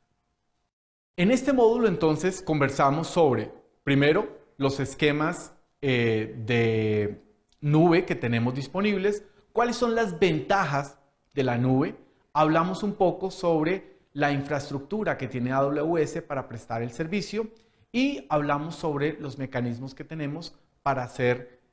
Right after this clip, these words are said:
eh, la conexión y el aprovisionamiento de los servicios. Pasemos entonces a nuestro segundo módulo. El segundo módulo habla un poco sobre cómo iniciar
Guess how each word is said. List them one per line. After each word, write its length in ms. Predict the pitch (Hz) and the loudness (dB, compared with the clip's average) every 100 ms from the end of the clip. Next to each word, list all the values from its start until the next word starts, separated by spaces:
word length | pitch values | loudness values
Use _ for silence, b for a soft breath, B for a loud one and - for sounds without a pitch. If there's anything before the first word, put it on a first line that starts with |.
| _ | _
eh, 340 | - 127 117 110 | -4 -2 -2 -4
la 180 | 131 123 | -4 -2
conexión 640 | 123 113 - 139 139 - - | -4 -6 -4 0 0 0 -4
y 80 | 143 | -2
el 80 | 127 | -2
aprovisionamiento 800 | - 120 113 120 113 113 107 107 | -2 -6 -6 -8 -6 -6 -6 -10
de 60 | |
los 160 | 104 101 | -14 -16
servicios. 600 | 101 98 101 - _ _ _ _ _ _ _ _ _ _ _ _ _ _ _ _ _ _ | -18 -18 -20 -20 _ _ _ _ _ _ _ _ _ _ _ _ _ _ _ _ _ _
Pasemos 400 | 170 175 277 285 | 0 0 0 0
entonces 640 | 269 196 202 196 233 233 - - | -2 2 2 2 -2 -4 -8 0
a 100 | 156 | 0
nuestro 260 | 151 156 | 0 -4
segundo 460 | 143 143 139 139 131 | -6 -2 0 0 2
módulo. 480 | 131 104 104 - _ _ _ _ _ _ _ _ _ - | 2 0 -4 -16 _ _ _ _ _ _ _ _ _ -6
El 120 | 165 | 0
segundo 340 | 226 254 269 | 2 2 2
módulo 560 | 262 240 226 226 247 - | 4 4 6 6 4 4
habla 280 | 170 202 220 | 0 2 2
un 100 | 220 | 2
poco 320 | 214 208 208 | 4 4 2
sobre 640 | 202 202 190 180 190 - - | -2 0 2 4 2 -2 2
cómo 280 | 208 220 277 | 4 4 2
iniciar 800 | 233 180 - 175 160 160 - | 2 -2 -4 2 4 4 -2